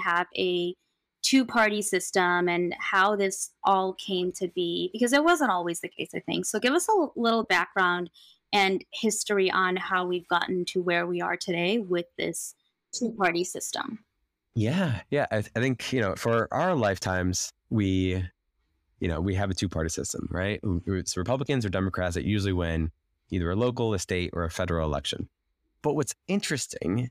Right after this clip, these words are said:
Speaker 2: is that even though there was a two-party system in, in the nineteen fifties, let's say, the composition of the people who are in those parties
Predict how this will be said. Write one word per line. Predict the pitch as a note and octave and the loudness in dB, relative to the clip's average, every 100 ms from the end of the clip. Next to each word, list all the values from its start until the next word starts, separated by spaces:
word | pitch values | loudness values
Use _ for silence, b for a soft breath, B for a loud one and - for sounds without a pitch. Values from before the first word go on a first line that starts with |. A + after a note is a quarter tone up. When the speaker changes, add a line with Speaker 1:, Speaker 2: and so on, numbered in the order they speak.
| - | -2
Speaker 2:
is | G2+ F#2 | -2 0
that | F#2+ F#2+ | 0 0
even | D3 E3 F3+ | -2 0 0
though | D#3 | 2
there | C3 | 0
was | A2+ | 0
a | G2+ | -2
two-party | - - G#2 | -4 -4 -4
system | - F#2+ - F2 | -2 -4 -2 0
in, | D#2+ F2 | 0 0
in | |
the | F2 | 0
nineteen | E2+ F2+ - E2 | 0 -2 -4 -4
fifties, | F2 F2 - - - _ _ _ - | -4 -6 -6 -8 -10 _ _ _ -4
let's | F2 D#2+ | -2 -2
say, | - D2+ D#2 D#2 | -2 -2 -2 -2
the | G2 F#2+ - | 0 0 -2
composition | - - C#3+ C3+ A#2 B2+ - B2 A2 E2+ | -6 -4 -2 -2 -2 -2 -2 -2 -2 -2
of | F2 E2+ F2 - | 0 0 -4 -6
the | |
people | - G2+ F#2 | -6 -4 -2
who | F2 | -2
are | E2+ - | -2 -2
in | C3 D#3 D3+ B2+ _ _ _ - | 0 2 0 -2 _ _ _ -4
those | G2 F#2 - | 0 0 -2
parties | F2 E2+ E2 - | -2 0 0 -4